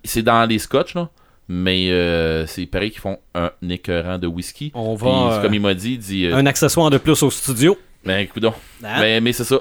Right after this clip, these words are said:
Speaker 1: Le projet X du, du podcast, euh, p-, parce,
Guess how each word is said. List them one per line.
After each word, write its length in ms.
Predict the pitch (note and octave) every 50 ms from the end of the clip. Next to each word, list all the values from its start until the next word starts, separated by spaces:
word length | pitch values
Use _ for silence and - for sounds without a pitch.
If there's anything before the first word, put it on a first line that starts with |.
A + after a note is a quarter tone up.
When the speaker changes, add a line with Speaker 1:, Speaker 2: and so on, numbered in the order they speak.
| - -
Speaker 1:
Le 140 | G2 G#2+ A2+
projet 320 | A2+ - A#2+ A2+ G#2+ A2+ A#2+
X 180 | B2+ A#2+ -
du, 420 | A2+ G#2+ G2+ G2+ G2+ G2+ G2 G2 G2
du 160 | F2 F2 F#2+
podcast, 640 | - A2+ G#2 G2+ - - B2 A#2+ B2 A#2+ - -
euh, 960 | G#2 F#2 F#2 F2+ F#2 F2+ F2+ F2 F2 F2 E2+ E2+ E2+ E2+ E2 D#2+ D#2+ D#2+ D#2 D#2 E2 D#2 D2+ E2 D2+
p-, 80 | - F#2+ -
parce, 200 | G#2+ G2+ F#2+